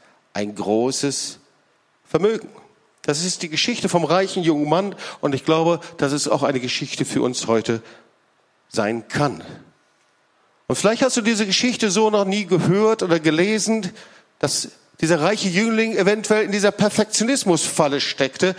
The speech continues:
Und warum, wenn das so war, war das für Jesus ein großes Problem? Und um das anzuschauen, ist es sicherlich gut, dass wir so ein bisschen verstehen, worum es sich bei Perfektionismus handelt. Dafür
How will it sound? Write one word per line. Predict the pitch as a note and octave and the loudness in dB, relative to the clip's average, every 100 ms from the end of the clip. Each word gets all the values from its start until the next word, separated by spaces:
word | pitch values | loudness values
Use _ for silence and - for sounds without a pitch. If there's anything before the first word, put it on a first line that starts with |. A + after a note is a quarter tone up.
| - - - _ _ | -8 -14 -18 _ _
Und | D3+ C3+ | -2 0
warum, | D3+ E3 E3+ G#3 A3+ G3+ C#3 - - | 0 2 0 0 0 -4 -6 -12 -2
wenn | D3+ F3+ | 0 2
das | F#3+ - | 2 2
so | F3+ | 2
war, | F#3 F3 | 2 2
war | E3 | 2
das | E3+ D#3 | 0 -2
für | D#3+ | -2
Jesus | D3 E3 F3 - | 0 0 0 -2
ein | F#3+ | 0
großes | F3+ F#3 F#3+ | 0 0 -2
Problem? | - G#3+ B3 F3 - - _ _ _ _ _ _ _ _ _ - - - - - _ _ - | 0 0 0 -4 -8 -20 _ _ _ _ _ _ _ _ _ -20 -20 -20 -20 -20 _ _ -6
Und | B2+ | 0
um | B2+ C3 B2+ | 2 2 0
das | C3 | 0
anzuschauen, | - F3+ F#3 F3 - E3+ E3+ E3+ | 0 -2 -2 -2 0 2 2 2
ist | D3 | 0
es | C#3+ C3 | 0 -2
sicherlich | D#3 C#3+ C3 - | -2 -2 -2 -2
gut, | C#3+ C#3+ | -2 0
dass | B2 - | -2 0
wir | C3 A#2 G#2+ - | 0 0 -4 -14
so | - A2 | -8 -2
ein | |
bisschen | D#3+ - | -2 -2
verstehen, | C#3 B2 - - D3 D#3 D3+ C#3 B2+ - - - - _ - | -4 -4 -4 0 2 2 0 0 -2 -6 -10 -20 -20 _ -2
worum | B2 D3 | 2 2
es | D3 | 0
sich | C#3+ | 0
bei | C3+ | 0
Perfektionismus | - D#3 C#3+ - B2+ - B2 B2 - B2 - | 2 0 0 0 -2 -2 0 0 0 -2 -2
handelt. | - F#3 G3 B2+ A2+ | -2 -2 0 0 2
Dafür | A#2 - A#2+ | 0 0 0